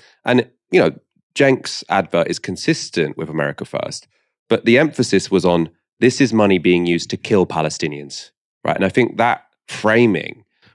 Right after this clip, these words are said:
of the, the funds that the United States sends to Israel is really important, because when this is talked about in the, in the mainstream media, obviously this is defense funding, um, or defense aid to, to the Israelis so that they can defend themselves. And, you know, as we've talked about so much on this show, this is a genocidal war.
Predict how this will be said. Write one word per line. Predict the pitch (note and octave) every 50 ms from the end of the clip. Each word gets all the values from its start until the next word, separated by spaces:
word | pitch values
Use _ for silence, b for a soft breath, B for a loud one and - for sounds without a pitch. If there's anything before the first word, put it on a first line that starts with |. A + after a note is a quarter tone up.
| b -
of | F#2+ F2+ F2 D#2 - _
the, | - E2 D#2 D#2 D2+ D2+ D2+ D#2+ -
the | F2+ F2
funds | - F2+ E2+ D#2 D2+ D2
that | - D#2 D2+
the | D#2 D#2
United | D#2 D#2 D#2 - D2+
States | - - D#2+ D#2 D2+ -
sends | - E2 D#2+ D#2 - -
to | - D#2+ E2
Israel | D#2+ - D#2+ D2+
is | D2+ D2
really | E2+ F2 F2 E2+
important, | E2 D#2+ - G2+ F#2+ F#2 - - - D#2 - _ -
because | - - E2
when | F#2+ G#2+
this | G2+ F#2 -
is | E2+
talked | - G#2+ A2+ -
about | - - D2 D2 -
in | D#2
the, | D2 D2 - D#2+
in | D#2+
the | D#2
mainstream | D#2 D2+ D2+ - - E2+
media, | F2 E2+ D2+ D2+
obviously | D2+ - - E2+
this | D2+ D#2+ -
is | E2+ D#2 - b b b b -
defense | F#2+ - - B2+ C3+ B2+ - - -
funding, | - E2+ D#2+ D2+ C#2+ D2 D2 D2 - _ _ _ _ _ _
um, | - E2+ E2
or | D#2 D2+ D2 -
defense | - - - B2+ C3 C#3 C3 - - -
aid | F2 D#2 D2 C#2+ C#2+ - - _ _ _ _ _ -
to, | - F#2 F2 -
to | - - F2+
the | D#2+ D#2
Israelis | D2+ E2 E2+ D#2 D2+ D2+ -
so | - E2+
that | E2+ -
they | E2+
can | F2 - F2
defend | F2 - G#2 G#2 G#2
themselves. | F#2 D#2 - - D2 D2+ - B B B B B -
And, | G#2 G#2 - - _
you | -
know, | D2 - -
as | F2 F#2
we've | G2 F#2+
talked | - - G2+ - -
about | D2 C#2+ C#2 - -
so | G2 F#2
much | F2+ E2+ - -
on | E2+ E2
this | D2+ -
show, | - G2+ F2+ D#2
this | D#2 F2 - -
is | F#2 F2+
a | F2
genocidal | - F#2 F2 F2 E2 - E2+ E2 E2 D#2+ D#2
war. | F2 G#2+ A#2+ F#2 E2+ - -